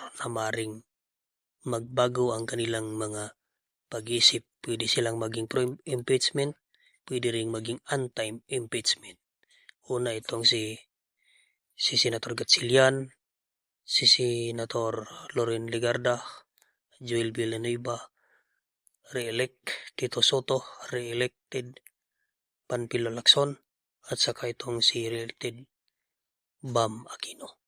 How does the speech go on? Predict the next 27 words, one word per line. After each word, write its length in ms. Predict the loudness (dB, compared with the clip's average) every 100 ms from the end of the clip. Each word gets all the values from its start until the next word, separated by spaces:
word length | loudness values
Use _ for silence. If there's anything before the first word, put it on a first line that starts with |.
| _ _ _ _ _ _ _
So, 160 | -6 -4
sila 240 | -2 2
ay 80 | 4
swing 400 | 6 6 2 -2
kasi 320 | 0 0 0
hindi 80 | -2
pa 160 | -4
natin 320 | -12 -4 -2 2
alam 240 | 2 2 -4 -14 -20 -20 -20 _
kung 240 | 2 4 4
saan 240 | 4 2
sila 320 | 2 2 0 -2 -10 _ _ _ _ _
papanik, 480 | -4 -2 -4 -6 -16 _
pro-impeachment 1200 | -6 -2 -2 -6 _ -16 -12 -4 0 2 2 2
ba 160 | 0 0
or 240 | -2 -4 -6 -6
anti-impeachment. 880 | -4 -4 -4 -8 -4 -2 -2 -6 _ _ _ _ -20 -20 -20 -8
Sa 320 | 0 2 4
anti-impeachment 1040 | 4 4 6 4 4 0 6 6 8 4
naman, 320 | 4 0 2 4
narito 320 | 4 4 2
ang 160 | 2
mga 80 | 0
senador 560 | 2 2 4 4 4 -2
na 400 | -4 -4 -8 -14 _ _ _ _ _ _ _ -6
mari 240 | -2 -2
talagang 720 | 0 2 4 4 2 0 -8